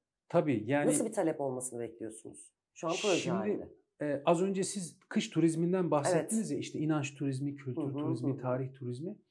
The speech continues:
Speaker 1: Şimdi bakınız, e, zaten Palandöken Kayak Merkezi ve Konaklı Kayak Merkezi Türkiye'nin sayılı kayak turizm merkezlerinden.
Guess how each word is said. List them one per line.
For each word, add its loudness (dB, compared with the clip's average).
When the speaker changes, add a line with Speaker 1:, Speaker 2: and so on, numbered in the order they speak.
Speaker 1:
Şimdi -4
bakınız, -2
e, -2
zaten 2
Palandöken 0
Kayak -4
Merkezi -8
ve -6
Konaklı -6
Kayak -8
Merkezi -10
Türkiye'nin -8
sayılı -4
kayak -4
turizm -4
merkezlerinden. -8